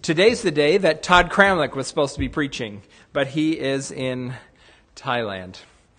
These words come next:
And, uh, next week is the day that we were supposed to have, uh, the Souzas visiting with us. Uh, but they're, hopefully, they expect to be leaving Brazil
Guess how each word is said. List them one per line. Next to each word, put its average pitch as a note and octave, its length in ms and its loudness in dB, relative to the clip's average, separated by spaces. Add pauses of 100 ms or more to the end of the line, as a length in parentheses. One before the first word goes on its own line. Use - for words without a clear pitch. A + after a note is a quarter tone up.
(240)
And, E3 540 2
uh, D#3+ 220 6
next E3+ 320 0
week F3+ 160 0
is D#3 100 0
the D#3+ 80 -4
day E3 200 2
that F#3 100 0
we D#3+ 100 2
were D#3+ 80 0
supposed F3+ 300 -2
to E3+ 80 -4
have, D#3+ 240 0
uh, D3 160 4
the D3 80 -8
Souzas F3+ 480 -4
visiting C#3+ 340 -4
with C3+ 160 -2
us. - 320 -6 (320)
Uh, C3+ 220 2
but C#3+ 280 -2
they're, D#3+ 540 2 (360)
hopefully, F3 1000 -2
they C3+ 280 -2
expect - 760 -2
to - 80 -12
be C#3 80 0
leaving C#3+ 300 -2
Brazil C#3 480 0